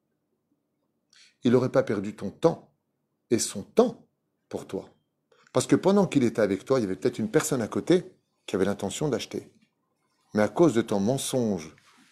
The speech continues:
moral, il a perdu une vraie vente. Et c'est pour ça qu'on dit à Kippour, Aniglaot la, Anistarot Lachem Elokeinu, Ve'aniglu lanu v'aninu adolam. Dieu ramène sur la balance du jugement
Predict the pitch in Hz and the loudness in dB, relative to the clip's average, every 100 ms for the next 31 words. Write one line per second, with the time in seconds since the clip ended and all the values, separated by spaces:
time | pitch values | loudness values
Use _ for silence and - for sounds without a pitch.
0 | _ _ _ _ 98 101 90 101 147 175 | _ _ _ _ -2 2 4 4 4 2
1 | - _ _ _ _ 127 107 113 95 131 | -4 _ _ _ _ 2 2 0 -2 -2
2 | 107 98 110 123 - - - - _ _ | 0 2 2 -2 -8 -20 -20 -20 _ _
3 | _ _ _ _ - 120 131 123 180 156 | _ _ _ _ -6 -2 -2 -2 -2 0
4 | 117 117 113 110 165 127 87 - _ _ | 0 0 0 -2 2 2 0 -10 _ _
5 | _ - _ _ - - - 120 123 113 | _ -20 _ _ -20 -12 -2 2 4 8
6 | 127 131 120 - _ _ - 123 123 135 | 6 6 -2 -4 _ _ -2 -2 2 2
7 | 147 131 - 139 117 - 147 120 - _ | 2 2 0 2 0 0 -2 -4 -12 _
8 | _ 98 98 98 101 143 123 113 104 104 | _ 0 2 2 0 2 2 0 -2 -2
9 | 110 113 95 101 90 92 _ _ _ _ | -2 -2 -2 -4 -6 -12 _ _ _ _
10 | _ _ - 123 127 127 123 156 143 123 | _ _ -10 0 2 4 2 0 0 -2
11 | 107 110 139 156 - - - _ _ _ | 0 2 2 0 -4 -14 -20 _ _ _
12 | _ _ _ _ _ 139 107 113 123 107 | _ _ _ _ _ -8 -2 0 0 2
13 | 127 147 | 0 -2